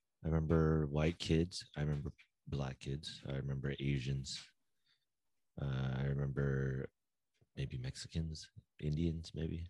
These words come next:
It was pretty diverse. So when I got to Butler, it was more or less the same. I felt like this class kinda distributed somewhat.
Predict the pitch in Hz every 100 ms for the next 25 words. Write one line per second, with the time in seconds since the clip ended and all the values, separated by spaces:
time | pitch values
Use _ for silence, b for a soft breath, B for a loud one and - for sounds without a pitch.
0 | - - - 247 170 117 98 - - -
1 | 104 101 101 110 113 123 - 90 85 80
2 | 85 b b b b b _ - 87 117
3 | 90 78 80 - 87 104 113 113 101 -
4 | 107 - 123 180 185 143 - 92 - 104
5 | 143 233 185 - _ _ - - 101 -
6 | 143 151 135 131 113 104 - - - 110
7 | 107 - - 113 120 123 110 113 127 117
8 | 123 127 - 127 123 131